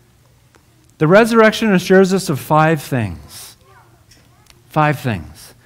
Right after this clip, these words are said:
And this is application that just goes right down into the heart. The first thing it assures us with is a-, acceptance. So imagine, um, an ambassador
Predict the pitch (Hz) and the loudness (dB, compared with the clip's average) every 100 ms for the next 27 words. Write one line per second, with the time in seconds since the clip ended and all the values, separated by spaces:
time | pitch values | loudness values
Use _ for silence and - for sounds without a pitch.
0 | _ _ _ _ _ 143 165 196 190 180 | _ _ _ _ _ -2 0 0 2 2
1 | 175 175 175 175 175 156 127 135 - 127 | 2 0 0 0 0 -2 -2 -4 -4 -4
2 | 113 131 156 143 139 139 131 123 120 87 | -2 0 0 0 0 0 -2 -4 -4 -4
3 | - - _ _ _ _ _ _ - - | -6 -20 _ _ _ _ _ _ -16 -4
4 | 220 226 247 226 208 170 202 190 185 156 | 2 2 2 2 2 2 2 2 2 -2
5 | - 160 170 165 170 147 147 147 - 131 | -4 2 2 2 -4 -2 -2 -4 -10 -6
6 | 127 - - 143 127 92 80 - - - | -6 -4 -2 -2 -2 -8 -10 -14 -14 -14
7 | _ _ _ _ _ _ _ _ _ _ | _ _ _ _ _ _ _ _ _ _
8 | - - - - - 233 226 233 254 208 | -20 -20 -20 -8 2 4 6 4 4 2
9 | 196 185 175 - _ _ - 165 170 160 | 2 2 -2 -10 _ _ -4 0 2 2
10 | 160 151 147 143 - 170 180 170 175 180 | 2 0 -2 -6 -8 -2 2 4 4 2
11 | 202 165 160 156 | 0 2 4 2